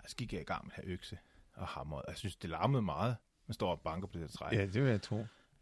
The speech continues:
Speaker 1: jeg tænkte, "Okay, øh, det skulle alligevel et stort stamme, den her."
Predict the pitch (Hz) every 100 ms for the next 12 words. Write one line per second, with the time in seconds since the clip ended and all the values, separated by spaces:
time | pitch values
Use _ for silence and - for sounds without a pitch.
0 | - 87 82 90 - 104 113 113 - 90
1 | 87 82 - - - - - 80 - -
2 | - - - - 110 117 113 127 95 107
3 | 101 110 85 - - 92 85 113 95 82